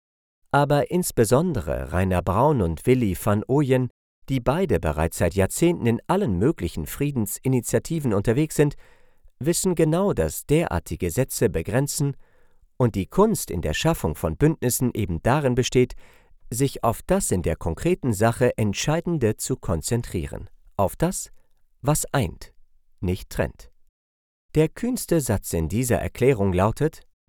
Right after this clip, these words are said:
„Die Strategie, den Gegner niederzurüsten, ist von den Militärs der nato-Führung vorgegeben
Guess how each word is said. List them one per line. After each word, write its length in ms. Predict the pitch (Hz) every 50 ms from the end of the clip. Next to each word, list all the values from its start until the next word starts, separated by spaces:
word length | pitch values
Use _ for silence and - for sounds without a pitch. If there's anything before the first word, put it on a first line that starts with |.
| -
„Die 140 | - 107 95
Strategie, 640 | - - - 113 98 - 98 90 - - 180 208 202
den 220 | - - 82 82 78
Gegner 420 | - 160 170 - - 90 71 69
niederzurüsten, 960 | 76 98 143 156 147 107 - - - 113 101 117 120 - - - 139 131 123 - - - - - - _
ist 220 | - 147 - -
von 140 | - 156 143
den 140 | 139 139 139
Militärs 580 | 139 135 135 127 - - 180 196 196 147 - -
der 160 | - 87 71
nato-Führung 800 | 71 80 107 139 - - 139 131 - - 123 110 98 113 110
vorgegeben 720 | 101 - - 170 175 160 139 120 - 131 127 123 127 127 123